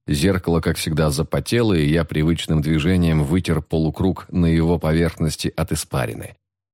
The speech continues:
Мне бы очень хотелось, чтобы получающаяся арка напоминала мост или радугу,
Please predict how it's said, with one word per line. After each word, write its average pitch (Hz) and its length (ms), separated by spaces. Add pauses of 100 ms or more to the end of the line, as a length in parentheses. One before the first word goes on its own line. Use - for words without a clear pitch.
(440)
Мне 92 240
бы 123 100
очень 131 260
хотелось, 127 460
чтобы 104 280
получающаяся 101 1080
арка 110 340
напоминала 98 640
мост 85 580 (140)
или 131 200
радугу, 76 720